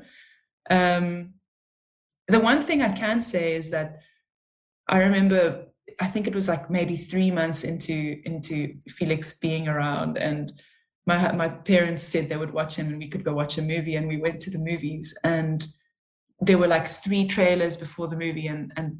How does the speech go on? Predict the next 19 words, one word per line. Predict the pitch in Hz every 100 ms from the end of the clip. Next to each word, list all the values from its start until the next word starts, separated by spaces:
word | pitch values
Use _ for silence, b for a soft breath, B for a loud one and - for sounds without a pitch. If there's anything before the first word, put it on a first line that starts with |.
| -
we | 170 165
watched | 160 -
the | -
trailers | 180 165 156 156 - _ _ _ _ _ -
in | 170
complete | - 156 165 156
silence. | 170 160 151 147
And | 165 156
when | 160
the | 143
trailers | 175 165 160
were |
done, | 156 160
we | 156
were | 151
like, | 139 139 127 - _ _ _ _ _ _ _ _ _ - -
"Wow, | 226 220 180
that | 180
was, | 175 165 -